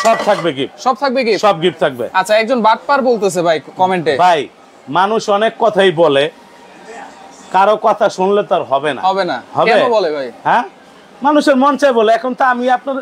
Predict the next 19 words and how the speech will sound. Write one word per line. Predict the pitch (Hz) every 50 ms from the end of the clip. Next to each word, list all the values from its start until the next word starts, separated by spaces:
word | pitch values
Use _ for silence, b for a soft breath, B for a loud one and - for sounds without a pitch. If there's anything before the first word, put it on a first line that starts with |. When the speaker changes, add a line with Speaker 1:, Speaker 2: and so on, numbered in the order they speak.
| - 165 160
Speaker 1:
বলতে | 214 240 220 190 254 202
পারি, | 214 190 180 170 170 - - - - - - -
আপনি | 175 196 196 202 214 - -
কালা, | 226 226 220 214 208 190 170 156 143 - - - - - -
সুন্দর | 185 196 208 185 202 208
না, | 185 180 165 151 135 - - - - - - - - - - - - -
আমরা, | 208 220 220 226 214
আমি | 214 202
বিয়া | 170 202 214 208 185
করুম | - - 185 175 170
না, | 165 151 135
বলতে | 139 214 233 - 247
পারি | 226 247 226 214 214
না? | 233 247
Speaker 2:
বলতেই | 190 220 240 208 233 214
পারি। | 175 170 156 143 131 123 - -
Speaker 1:
বলতেই | 135 220 254 240 190 254 226 202
পারি। | 151 170 156 139 120 98
Speaker 2:
আচ্ছা। | - 170 - - 151 123